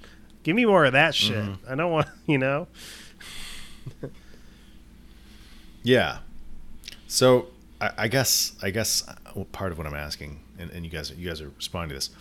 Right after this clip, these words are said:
Speaker 2: We're, we're about to, we have, we have this Rings of Power show that I, that I alluded to. We have the House of the Dragon, the new Game of Thrones show.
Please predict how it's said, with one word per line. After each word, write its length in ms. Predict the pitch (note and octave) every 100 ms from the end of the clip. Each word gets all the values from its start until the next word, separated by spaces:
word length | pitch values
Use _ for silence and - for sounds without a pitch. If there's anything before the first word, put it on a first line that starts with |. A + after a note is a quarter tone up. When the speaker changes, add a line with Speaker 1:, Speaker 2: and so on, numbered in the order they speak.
| - - -
Speaker 2:
We're, 100 | -
we're 180 | A2+ C3+
about 240 | D3+ D3+ -
to, 120 | -
we 120 | A2
have, 320 | A2 F#2+ - -
we 100 | G2+
have 220 | G2 G2
this 220 | A2+ -
Rings 220 | G2 F#2
of 100 | G2+
Power 260 | - D2 C#2+
show 200 | - C2+
that 120 | C#2+
I, 80 | D2
that 180 | C2 D2+
I 40 |
alluded 280 | D2+ C#2 C2
to. 180 | - C#2
We 100 | C#2+
have 120 | E2
the 80 | F2
House 380 | D#2+ F2 G#2 -
of 100 | F#2+
the 60 |
Dragon, 520 | F#2+ G#2+ G#2 F#2+ F2+ F#2
the 80 |
new 160 | F#2 F#2+
Game 220 | F#2 F2+
of 60 | E2+
Thrones 260 | F#2 E2
show. 320 | - D#2+ D2